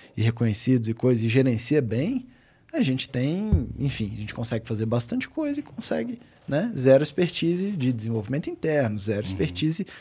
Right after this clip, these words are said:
Speaker 1: conhecimento interno de tecnologia. Aí a empresa começou a perceber que, pô, não, peraí, a gente precisa, né, pra todas esses, essas coisas novas, pra todo esse olhar novo, pra um monte de,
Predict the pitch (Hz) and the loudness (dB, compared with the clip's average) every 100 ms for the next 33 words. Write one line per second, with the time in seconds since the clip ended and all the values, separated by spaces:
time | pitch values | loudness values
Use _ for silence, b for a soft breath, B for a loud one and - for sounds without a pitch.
0 | B - 139 - 131 120 131 170 165 127 | B 2 2 4 4 2 0 -2 0 2
1 | 131 160 156 170 165 214 262 226 123 - | 2 0 -4 -4 -4 -4 0 0 0 -4
2 | b b b b b b - 180 285 180 | b b b b b b -2 0 2 2
3 | 202 226 233 - 214 208 - 180 185 202 | 2 0 0 0 -2 -2 -2 -2 -4 -4
4 | 320 302 - - 160 180 123 117 123 170 | -4 -4 -2 0 2 0 -2 -2 -4 -2
5 | 117 101 - b b b b 113 107 110 | -2 -4 -12 b b b b -4 -2 -2
6 | - - 127 143 180 180 190 - B B | -4 -2 2 4 4 2 -2 -16 B B
7 | 123 170 190 120 165 160 147 139 127 120 | 0 0 -2 -2 0 2 0 -2 -4 -6
8 | 117 B B - 123 - 131 120 117 156 | -10 B B -6 -4 2 2 4 4 8
9 | 185 156 131 - 127 110 151 151 143 - | 10 8 6 -2 -6 0 0 4 2 2
10 | 131 123 120 117 127 117 117 135 170 151 | 4 6 6 6 6 6 6 6 8 6
11 | 123 - 131 127 123 131 165 214 - 151 | 4 2 2 4 4 8 8 8 6 4
12 | 135 127 | 6 6